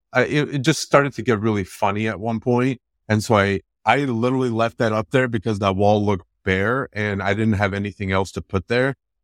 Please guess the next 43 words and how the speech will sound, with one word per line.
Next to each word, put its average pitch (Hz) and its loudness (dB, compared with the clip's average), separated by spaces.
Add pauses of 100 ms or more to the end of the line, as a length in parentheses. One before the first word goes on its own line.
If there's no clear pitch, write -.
But 107 2
that's 117 2
something 117 -2
that 107 0
I 101 -2
got 101 -2
in 101 -10
two 113 -8
thousand 101 -4
thirteen 101 -4
at, 92 -2
like, 90 -2
a 98 2
Bitcoin 90 -4
conference 90 -2
in 90 -8
San 92 -2
Jose. 85 -6 (340)
Um, 90 0
so 104 -4
yeah, 98 2
there's 110 2
definitely, 110 -2 (180)
after 131 0
I 110 2
got 101 -2
into 101 -6
it, 90 -4
there 101 -2
was 92 -6 (380)
reasons 101 0
for - -2
me 98 -2
to 95 -16
be 95 -2
like, 90 2
"Oh, 113 4
damn, 95 2
this 110 -2
actually 101 -2
would 95 -2
help 98 -2
people," 92 -4